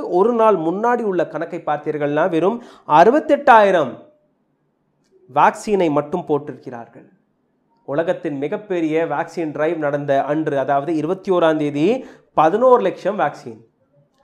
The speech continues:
அடுத்த நாள் இருபத்தி ரெண்டாம் தேதி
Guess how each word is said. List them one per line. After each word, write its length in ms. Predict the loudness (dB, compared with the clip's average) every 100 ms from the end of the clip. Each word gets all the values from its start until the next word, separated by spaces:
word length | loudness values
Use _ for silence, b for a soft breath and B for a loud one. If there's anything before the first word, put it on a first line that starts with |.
| _
அடுத்த 380 | 6 6 4 4
நாள் 300 | 4 4 2 -4 -20 _ _ _ _ b b b b -4
இருபத்தி 380 | 0 0 2 4
ரெண்டாம் 360 | 6 8 6
தேதி 280 | 4 -2